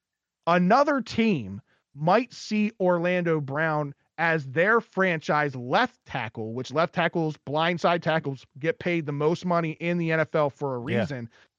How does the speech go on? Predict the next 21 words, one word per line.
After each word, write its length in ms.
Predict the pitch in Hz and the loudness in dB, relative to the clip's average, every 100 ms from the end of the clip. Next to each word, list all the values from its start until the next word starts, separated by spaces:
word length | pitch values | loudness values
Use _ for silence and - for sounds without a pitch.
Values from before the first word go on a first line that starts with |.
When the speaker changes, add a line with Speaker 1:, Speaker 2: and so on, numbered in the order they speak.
| - | -4
Speaker 1:
Another 500 | 156 160 208 262 220 | -2 2 2 2 -2
team 380 | - 190 175 165 | -2 0 2 2
might 260 | 165 156 | 0 -2
say, 240 | - 165 156 | -2 2 2
"Hey, 360 | 175 226 147 - _ - | 2 0 -2 -8 _ -6
if 140 | 147 | -2
Orlando 420 | 147 165 233 226 | 2 2 4 4
Brown 340 | 175 233 226 180 | 4 4 4 4
hits 180 | 180 - | 0 -4
free 300 | - 165 196 | -6 0 0
agency, 540 | 240 202 - 151 139 - _ - | 0 -2 -4 -4 -4 -8 _ -4
we're 220 | 165 277 | 2 4
gonna 180 | 277 202 | 4 2
offer 340 | 180 170 - 156 | 2 2 0 -2
this 180 | 151 | -4
guy 260 | - 156 147 | 0 2 2
left 280 | 147 147 - | 0 -4 -4
tackle 420 | - 233 240 190 | -2 -2 -2 -6
type 260 | - 151 143 | -4 -4 -4
of 80 | |
money, 340 | 131 131 127 | -8 -8 -8